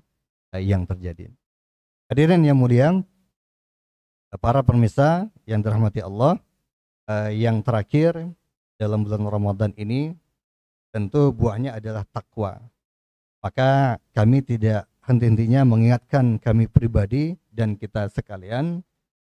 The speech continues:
eh, untuk kita coba benar-benar untuk memetik buah takwa tersebut, yang sebagaimana salah satu elemennya yang dikatakan oleh Imam Ali adalah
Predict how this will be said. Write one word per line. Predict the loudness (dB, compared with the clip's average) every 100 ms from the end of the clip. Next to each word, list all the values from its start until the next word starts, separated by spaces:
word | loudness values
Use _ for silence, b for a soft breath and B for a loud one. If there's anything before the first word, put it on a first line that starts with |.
| _ _ _ _ -10
eh, | -6 -2
untuk | 0 -2 -4
kita | -2 -2
coba | -2 -2 0 0
benar-benar | 2 2 2 0 -2 -2 -2
untuk | -2 -2 -4 2
memetik | 2 2 0 -4
buah | -2 -2
takwa | -2 -8 -6 -6
tersebut, | -8 -14 -10 -8 -10 _ _ _ _ _ _ -2
yang | 0 0
sebagaimana | 0 2 2 2 0 0 0 -2 _
salah | -4 -4 -2
satu | -2 0
elemennya | 2 2 2 2 2 2 0 -6 _ _ _
yang | -2 0
dikatakan | 0 -4 -6 -4 -4
oleh | -4 -6 -2
Imam | -2 -2
Ali | -2 -4 -4
adalah | -4 -2 0 -2